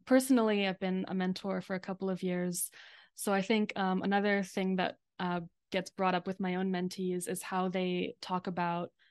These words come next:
the work that they've done in the past and explaining their, um, research experiences. And I think one thing that can sometimes trip people up is when you're talking about, like, a research project that you did, people are very good at saying,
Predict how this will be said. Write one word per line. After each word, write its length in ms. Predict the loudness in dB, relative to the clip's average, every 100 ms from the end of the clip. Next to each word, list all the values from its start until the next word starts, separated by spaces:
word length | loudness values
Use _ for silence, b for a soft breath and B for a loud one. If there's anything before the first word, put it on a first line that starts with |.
| _ -2
the 80 |
work 200 | 0 0
that 100 | -4
they've 160 | -6 -4
done 160 | -2 -2
in 100 | -4
the 80 |
past 540 | -6 -6 -6 -8 -10 -8 -4
and 100 | -4
explaining 680 | -4 -6 -4 -2 -2 -2
their, 520 | 0 0 0 0 -2 -2
um, 400 | -4 -4 -4 -4
research 400 | -2 -2 -4 -6
experiences. 920 | -8 -6 -4 -2 -2 -2 -2 -4 -8 -12 B B B B
And 100 | 0
I 100 | 2
think 280 | 4 4 4
one 240 | 4 4
thing 340 | 2 0 0 2
that 340 | 2 0 -4
can 180 | -4 -2
sometimes 480 | 0 0 0 -2 -2
trip 220 | -4 -4
people 340 | -6 -4 -2
up 260 | -2 -4 -8 -4
is 500 | -2 0 -2 -4 -8 _ _ b b -2
when 120 | 0
you're 120 | 2
talking 360 | 4 4 4 2
about, 440 | 2 2 2 -2
like, 140 | -4
a 60 | -2
research 440 | -2 -2 -6 -8
project 440 | -4 -4 -4 -6 -8
that 80 | -6
you 100 | -4
did, 400 | -4 -6 -8 -12 _ _ _ _ 2
people 240 | 4 6
are 80 | 6
very 240 | 6 4
good 160 | 4 2
at 100 | 0
saying, 560 | 0 0 0 0 -2